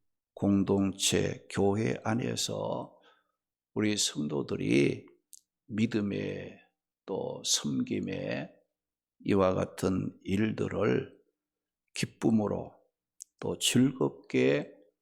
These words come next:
할 수 있는 자세에 대해서 가르쳐주고 있는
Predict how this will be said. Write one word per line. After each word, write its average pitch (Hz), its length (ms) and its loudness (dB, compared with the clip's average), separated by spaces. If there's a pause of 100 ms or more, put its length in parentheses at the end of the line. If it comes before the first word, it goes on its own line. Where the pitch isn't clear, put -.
(320)
할 - 240 -2
수 123 400 2 (100)
있는 110 560 4
자세에 - 800 -2
대해서 107 840 -4 (480)
가르쳐주고 101 960 -6
있는 104 560 -8